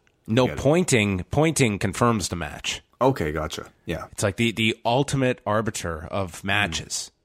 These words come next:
Speaker 2: Hmm.
Speaker 1: I, I think that it's eventually going to replace the,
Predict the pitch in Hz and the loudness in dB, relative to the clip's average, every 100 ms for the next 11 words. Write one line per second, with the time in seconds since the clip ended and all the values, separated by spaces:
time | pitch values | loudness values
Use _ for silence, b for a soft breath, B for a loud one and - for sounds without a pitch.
0 | _ _ 240 208 92 73 98 - _ _ | _ _ -2 0 0 0 -2 -2 _ _
1 | _ - 113 165 170 123 - 107 127 135 | _ -2 -2 0 2 0 0 2 2 4
2 | 113 98 101 92 95 90 - 107 104 101 | 2 2 0 0 -2 -4 -2 0 2 2
3 | - - 87 85 | -2 -2 -6 -6